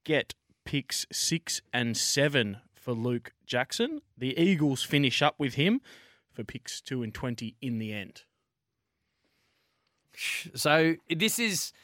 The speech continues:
Speaker 2: West Coast have spoken about it. Of course, we're all expecting Fremantle to be the team that Luke Jackson goes to. But if all of a sudden West Coast bring this pick six and seven, Melbourne will be starting to think, "Hang on a second."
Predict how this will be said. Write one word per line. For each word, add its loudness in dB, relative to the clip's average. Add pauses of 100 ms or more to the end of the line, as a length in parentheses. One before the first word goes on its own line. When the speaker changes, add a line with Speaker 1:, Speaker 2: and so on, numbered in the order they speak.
(1200)
Speaker 2:
West 4
Coast 6
have 4
spoken 6
about 6
it. 6
Of 2
course, 6
we're 8
all 8
expecting 2
Fremantle 4
to 0
be 4
the 2
team 2
that 4
Luke 4
Jackson 2
goes 4
to. 4
But 4
if 2
all 6
of 0
a 4
sudden 2
West 2
Coast 2
bring 2
this 2
pick 0
six -2
and 2
seven, 2
Melbourne 4
will 2
be 2
starting 2
to 0
think, -2
"Hang 2
on 2
a 0
second." -6